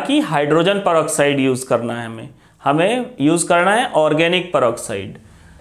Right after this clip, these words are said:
तो here I will write most commonly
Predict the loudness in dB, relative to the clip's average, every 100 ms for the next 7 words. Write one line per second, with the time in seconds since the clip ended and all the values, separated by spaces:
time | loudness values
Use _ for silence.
0 | -14 -2 2 2 0 0 2 4 2 2
1 | 2 2 2 2 4 2 0 -4 -16 -20
2 | -20 -20 -20 -8 -2 2 2 0 -2 0
3 | 2 2 2 2